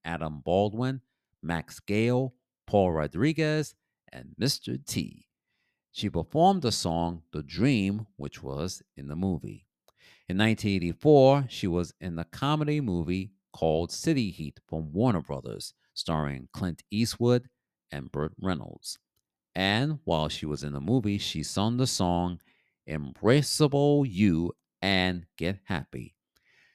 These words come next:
She also wrote the theme song City Heat, featuring jazz singer Joe Williams.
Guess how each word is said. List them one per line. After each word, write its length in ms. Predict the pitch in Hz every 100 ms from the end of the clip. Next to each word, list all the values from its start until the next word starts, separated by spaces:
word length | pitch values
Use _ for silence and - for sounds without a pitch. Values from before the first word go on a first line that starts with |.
| -
She 180 | - 156
also 380 | 165 214 -
wrote 320 | 170 120 120 -
the 100 | 98
theme 380 | - 135 143
song 480 | 120 - 78 76 78
City 500 | - 113 113 95 82 _ _ _
Heat, 300 | 87 85 - _ _ _
featuring 480 | 107 92 - 80 73
jazz 400 | 90 113 135 139
singer 500 | - 101 92 92 92 _ _ _ -
Joe 500 | 80 80 80 80 - _
Williams. 640 | - 76 53 - - -